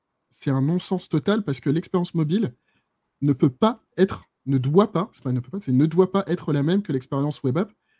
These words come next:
qui est pensée pour un, pour un clavier souris, euh, sur un écran d'une certaine taille. Euh, c'est, ça peut pas être ex-, la même expérience, on peut pas avoir les mêmes fonctionnalités.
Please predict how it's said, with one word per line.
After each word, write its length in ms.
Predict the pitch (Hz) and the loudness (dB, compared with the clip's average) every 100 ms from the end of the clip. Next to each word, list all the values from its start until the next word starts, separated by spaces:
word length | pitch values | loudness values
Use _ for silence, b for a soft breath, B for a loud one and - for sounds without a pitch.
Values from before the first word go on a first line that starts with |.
| _ | _
qui 280 | _ 160 180 | _ -6 0
est 60 | 135 | 0
pensée 440 | 127 156 - 180 | 2 -4 0 -2
pour 200 | 175 127 | 0 -2
un, 200 | 127 123 | 0 0
pour 220 | 123 123 120 | -4 -6 -4
un 260 | 131 113 | -4 -4
clavier 400 | 113 - 123 139 | -8 -2 0 2
souris, 600 | 135 - 127 143 185 190 | 0 0 0 0 2 2
euh, 240 | 127 113 117 b b b | 2 0 -4 b b b
sur 240 | - 131 | -6 -2
un 80 | 131 | 2
écran 400 | 143 - 151 156 | 2 0 -2 0
d'une 200 | 131 123 | 0 -2
certaine 400 | 123 127 - 120 | -2 -6 -4 -6
taille. 360 | - 156 180 147 | -2 -2 0 0
Euh, 180 | 117 107 b b | -4 -8 b b
c'est, 160 | _ - | _ -18
ça 140 | - | -6
peut 120 | 139 131 | -4 -4
pas 220 | - 214 | -2 -2
être 180 | 208 - | -2 -8
ex-, 240 | 135 131 - | -8 -8 -6
la 140 | 151 | -2
même 200 | 143 180 | 0 2
expérience, 440 | 185 - 139 165 - | 0 -2 -2 -2 -4
on 40 | |
peut 120 | 131 | -6
pas 120 | 127 190 | -2 0
avoir 140 | 180 | 2
les 100 | 151 | 2
mêmes 200 | 147 180 | 2 0
fonctionnalités. 720 | - 147 147 143 139 135 180 | -4 -8 -4 -2 -2 -4 -8